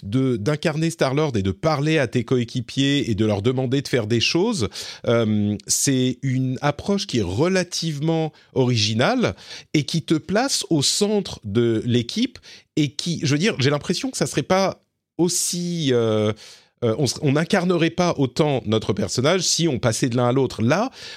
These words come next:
on a un, à des moments des décisions à prendre. Il y a un tout petit aspect un petit peu jeu Telltale. Euh, on a des décisions à prendre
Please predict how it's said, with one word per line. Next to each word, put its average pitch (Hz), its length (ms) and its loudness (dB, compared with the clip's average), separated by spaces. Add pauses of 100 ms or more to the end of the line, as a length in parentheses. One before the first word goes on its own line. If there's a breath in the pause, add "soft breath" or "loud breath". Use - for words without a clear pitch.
(140 loud breath)
on 160 180 2
a 185 60 4
un, 143 400 2
à 120 140 2
des 120 120 4
moments 147 440 2
des 101 180 2
décisions 160 600 0
à 143 60 2
prendre. 147 320 0
Il 135 40 2
y 151 60 2
a 185 60 2
un 196 60 0 (140)
tout 320 160 0
petit - 360 -4
aspect 175 320 0
un 151 100 2
petit 127 180 -2
peu 147 180 0
jeu 127 180 2
Telltale. 131 680 0 (380 loud breath)
Euh, 107 300 2 (100)
on 123 120 2
a 113 80 2
des 107 120 0
décisions 147 500 0
à 135 80 0
prendre 143 460 0